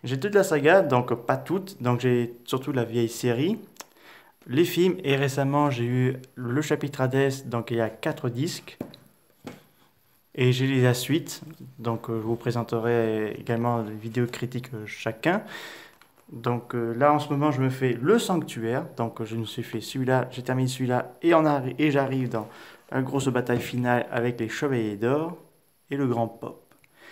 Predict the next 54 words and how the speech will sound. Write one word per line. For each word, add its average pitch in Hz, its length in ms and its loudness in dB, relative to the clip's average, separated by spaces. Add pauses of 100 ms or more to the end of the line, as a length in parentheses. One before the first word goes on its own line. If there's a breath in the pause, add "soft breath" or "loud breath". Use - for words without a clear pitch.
(240 loud breath)
Alors, 107 300 -6 (460)
vous 123 180 -2
étiez 131 160 -4
en 123 60 0
train 127 100 -2
de 127 60 2
me 123 60 2
dire, 165 180 0 (160)
pourquoi 214 200 2
tu 175 100 2
vas 123 60 0
parler 139 180 4
des 160 80 4
Chevaliers 123 340 0
du 120 140 -4
Zodiaque ? 117 520 -2 (340 loud breath)
Alors 117 200 0
déjà, 147 400 4
pour 113 400 -4
fêter 127 320 -6
un 120 80 -2
petit - 160 -14
peu, - 160 -8
euh, 123 280 2
cette, - 280 -10 (160)
cet - 200 -10
animé 123 360 0
que 123 100 -4
j'ai 113 140 -4
découvert, 120 440 0
euh, 104 120 -4
cette - 240 -4
année, 160 340 2
et 131 80 -6
que - 80 -14
surtout 127 300 -4
j'ai 117 120 0
appris 113 320 -2
l'annonce, 131 520 0 (380 loud breath)
euh, 107 60 -8
d'un 113 200 -4
film 143 260 -2
en 113 160 -2
live 123 400 2
action, 151 560 -2
donc 107 220 -8 (120)
on 107 60 -10
verra 110 240 -2
à 113 60 -4
quoi 113 140 -2
va 107 100 -6
ressembler 107 260 -10
ce - 140 -12
film. 185 240 0